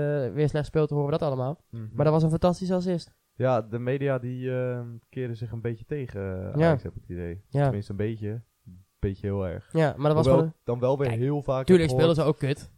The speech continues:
Speaker 2: Nou
Speaker 1: maar
Speaker 2: ja, ik heb dus wel weer heel vaak gehoord dat Ajax niet zo heel beho-, dat best behoorlijk speelde, terwijl het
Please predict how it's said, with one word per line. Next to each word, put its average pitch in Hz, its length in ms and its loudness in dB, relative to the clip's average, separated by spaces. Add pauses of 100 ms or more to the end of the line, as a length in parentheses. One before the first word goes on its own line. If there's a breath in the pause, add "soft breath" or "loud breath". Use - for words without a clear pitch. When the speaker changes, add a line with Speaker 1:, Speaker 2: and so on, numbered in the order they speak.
(220)
Speaker 2:
Nou 139 200 0
Speaker 1:
maar 131 100 4
Speaker 2:
ja, 127 120 2 (200)
ik - 140 -10
heb 117 160 -6
dus 120 140 -6
wel 131 180 2
weer 123 100 0
heel 110 160 0
vaak 104 180 -2
gehoord 104 260 -4
dat 107 140 -6
Ajax 107 300 -4
niet 107 120 -10
zo 107 120 -6
heel 110 240 -4
beho-, 104 240 -8
dat 110 220 -6
best 113 200 -2
behoorlijk 113 360 -6
speelde, 113 340 -6
terwijl 107 240 -6
het - 40 -14